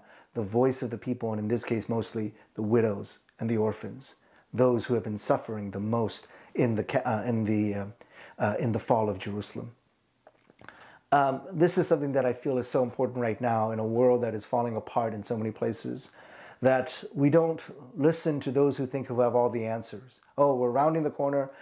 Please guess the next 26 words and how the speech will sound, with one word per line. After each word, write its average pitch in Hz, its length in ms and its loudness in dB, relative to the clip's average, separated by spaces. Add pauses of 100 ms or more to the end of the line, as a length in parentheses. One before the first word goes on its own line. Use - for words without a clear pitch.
(140)
we're 127 80 -2
gonna 113 120 0
fix 160 240 2
this - 200 -2
thing, 139 180 0
no 139 120 2
problem." 135 500 0 (400)
But 131 100 4
we 135 160 0
listen 160 420 2
to 151 100 -4
those 135 320 2
that 127 120 4
have 113 100 -2
been 113 120 -4
hurt 127 340 -4
the 120 80 -2
most, 107 540 -6 (440)
those 139 320 4
that 131 120 4
have 120 120 4
suffered 117 400 -4
the 113 80 -6
most. 110 240 -6
Oftentimes 120 640 -2
the 117 240 2